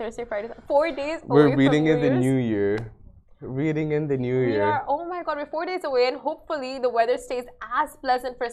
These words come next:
Speaker 1: Saturday as possible. You know
Speaker 2: I,
Speaker 1: what I mean?
Speaker 2: I don't know how safe this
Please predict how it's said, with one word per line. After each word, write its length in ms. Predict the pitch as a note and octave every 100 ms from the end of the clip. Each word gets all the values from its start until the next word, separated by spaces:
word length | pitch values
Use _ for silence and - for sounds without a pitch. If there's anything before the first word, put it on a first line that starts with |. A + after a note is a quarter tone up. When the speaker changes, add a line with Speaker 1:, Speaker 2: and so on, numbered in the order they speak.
| B3
Speaker 1:
Saturday 320 | A3 A3 G#3+ G3
as 60 | G#3 -
possible. 540 | G3+ B3 G#3+ F#3 F3 G#3 C4 - - _ - _ - -
You 40 | D3
know 40 | E3
Speaker 2:
I, 0 |
Speaker 1:
what 100 | F#3+
I 80 | G3+
mean? 340 | G#3 G3+ - - - - - _ - - - - D3
Speaker 2:
I 60 |
don't 160 | D3+ E3+
know 60 | F#3+ F3
how 60 |
safe 380 | E3 - A2 A#2+
this 120 | D#3